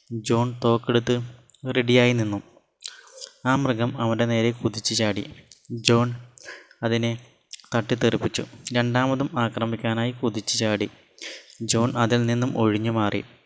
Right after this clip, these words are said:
ആ ക്രീച്ചർ ജോൺ ഒരുക്കിയിരുന്ന ട്രാപ്പിൽ കൃത്യമായി വീണു. ഒരു ഷോട്ടിൽ ജോൺ അതിനെ കൊന്നു. ആ ക്രീച്ചറിൻ്റെ ശരീരവും ചുമന്നു ജോൺ അവരുടെ അടുത്തെത്തി.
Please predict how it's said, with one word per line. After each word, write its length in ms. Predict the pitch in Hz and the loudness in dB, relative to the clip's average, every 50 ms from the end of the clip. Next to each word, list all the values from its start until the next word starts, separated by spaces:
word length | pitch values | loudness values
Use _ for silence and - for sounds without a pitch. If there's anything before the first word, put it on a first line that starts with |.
| - - - - - - _ | -16 -16 -16 -16 -18 -16 _
ആ 100 | - - 147 | -2 -2 -2
ക്രീച്ചർ 500 | 135 - 127 123 120 120 123 - 123 120 120 | 0 0 0 0 0 0 -2 -2 -2 -4 -4
ജോൺ 240 | 117 - 117 113 127 - | -4 -2 0 0 0 2
ഒരുക്കിയിരുന്ന 680 | 123 120 113 120 120 - 117 113 113 107 110 107 107 113 110 - - - - - _ _ _ - | 0 0 0 -2 -2 2 2 4 4 2 2 0 -2 -4 -4 -6 -12 -20 -20 -20 _ _ _ -2
ട്രാപ്പിൽ 400 | - 117 113 110 110 - 117 117 104 101 | 0 2 2 2 2 0 -2 -2 -2 -4
കൃത്യമായി 680 | - - 117 120 - - 120 117 113 110 107 104 - - - - - | -4 -4 -4 -2 0 0 0 2 0 0 -2 -2 -4 -6 -10 -12 -8
വീണു. 320 | - 117 107 107 101 104 - - _ _ _ _ _ _ _ _ _ _ _ _ _ _ _ _ _ - _ _ _ - - - - - _ - - | -4 -4 -2 -2 -4 -6 -8 -14 _ _ _ _ _ _ _ _ _ _ _ _ _ _ _ _ _ -20 _ _ _ -20 -20 -20 -20 -20 _ -8 0
ഒരു 160 | 135 139 143 151 | 2 2 2 4
ഷോട്ടിൽ 380 | - 143 127 120 120 - 123 117 | 4 6 6 6 4 4 0 0
ജോൺ 240 | 117 117 117 110 117 120 - | 2 2 2 2 2 0 0
അതിനെ 320 | 117 110 110 107 110 113 110 - - - | 0 0 2 2 0 -2 -4 -6 -12 -8
കൊന്നു. 440 | - 123 110 107 104 104 101 107 - - _ _ _ _ _ _ _ _ _ _ _ _ _ _ _ _ _ _ _ _ _ _ _ - - _ _ _ _ _ _ _ _ - - _ _ - _ _ - | -4 -2 -2 -2 -2 -4 -8 -10 -12 -14 _ _ _ _ _ _ _ _ _ _ _ _ _ _ _ _ _ _ _ _ _ _ _ -20 -20 _ _ _ _ _ _ _ _ -20 -20 _ _ -20 _ _ -4
ആ 80 | 147 151 | -4 -4
ക്രീച്ചറിൻ്റെ 680 | 151 - - 143 131 123 - - - - 131 127 123 131 | -4 -2 -2 -2 -2 -2 -4 -4 -4 -4 -2 -2 0 0
ശരീരവും 560 | - - 127 117 117 117 110 120 117 117 113 | 0 0 0 0 0 0 0 0 -2 -4 -4
ചുമന്നു 420 | - - 113 107 107 107 107 110 - _ _ _ _ _ _ _ _ _ _ _ _ _ _ _ _ _ - - - 127 120 | -4 -6 -6 -6 -6 -8 -10 -12 -14 _ _ _ _ _ _ _ _ _ _ _ _ _ _ _ _ _ -20 -20 -16 -16 -14
ജോൺ 260 | 113 - 120 113 110 113 - - - _ _ _ - | -10 -6 -6 -6 -6 -6 -10 -14 -20 _ _ _ -6
അവരുടെ 440 | 127 120 120 120 113 123 117 123 131 127 117 - - | -4 -2 -2 -2 -2 -2 -4 -4 -6 -6 -10 -8 -8
അടുത്തെത്തി. 500 | 117 110 113 - - 113 104 - 110 | -6 -6 -6 -6 -6 -8 -6 -6 -10